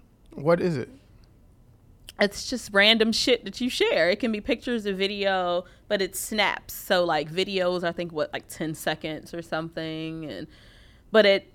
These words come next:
Speaker 2: it all adds up into, like, one big story, so people can kinda, like, see the progression in, like, a twenty-four hour period. It's kinda cool. And then it disappears,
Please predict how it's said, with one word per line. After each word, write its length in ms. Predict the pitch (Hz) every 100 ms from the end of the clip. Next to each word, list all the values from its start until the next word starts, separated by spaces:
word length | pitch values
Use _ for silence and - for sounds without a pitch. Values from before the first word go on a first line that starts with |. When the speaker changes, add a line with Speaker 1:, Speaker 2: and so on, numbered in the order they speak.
| _
Speaker 2:
it 120 | 220
all 200 | 208 208 -
adds 460 | 170 190 180 175
up 200 | 175 180 165
into, 200 | 170 196
like, 160 | 165 160
one 360 | 156 165 170
big 200 | 165 160
story, 720 | - - 165 156 170 196 240 233
so 120 | -
people 260 | - 196 -
can 160 | 175
kinda, 340 | 170 170 160 156
like, 240 | - 131
see 180 | - 190
the 120 | 175
progression 720 | 170 175 165 151 160 - 156 156
in, 180 | 156
like, 180 | 156 156
a 60 | 156
twenty-four 500 | - 170 160 156 156
hour 280 | 151 151 151
period. 500 | - 156 175 208 240
It's 80 |
kinda 240 | - 440 381
cool. 120 | 247
And 80 | 247
then 160 | 262
it 40 | 220
disappears, 720 | 220 220 202 208 165 180